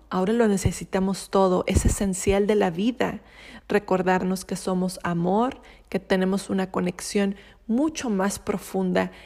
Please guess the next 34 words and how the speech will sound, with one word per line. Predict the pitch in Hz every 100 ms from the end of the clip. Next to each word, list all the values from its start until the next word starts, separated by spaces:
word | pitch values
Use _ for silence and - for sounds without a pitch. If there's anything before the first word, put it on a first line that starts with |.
| - _
que | 208 190 - - _
un | 220 240
regalo | 226 214 185 185 190
empaquetado | 185 180 185 - 185 180 180 180 - - _
o | 233
que | -
una | 214 208 202
tienda | 190 190 185 190
que | 190
huela | 180 185 185
bonito | 180 180 185 185 185 180 - - -
o | - 226
que | - 214 196 185 - - -
esos | 202 220 208
zapatos | 190 - 196 190 202
que | -
están | - 196 185
a |
la | 185 185
moda | 185 190 190 180 180 185 - - -
o | 208 226 226
que | 220 208 196 185 - - -
el | 202 196
nuevo | 208 214 208 202 190
anuncio | - 196 190 208 214 - 202
o | 185
actividad | 185 - 208 190 185 190
que | 190
están | 196 202 190
anunciando | 190 185 196 185 185
en | 185
las | 180 180 - - -
redes | - 185 175
sociales. | - 175 - 190 180 185 196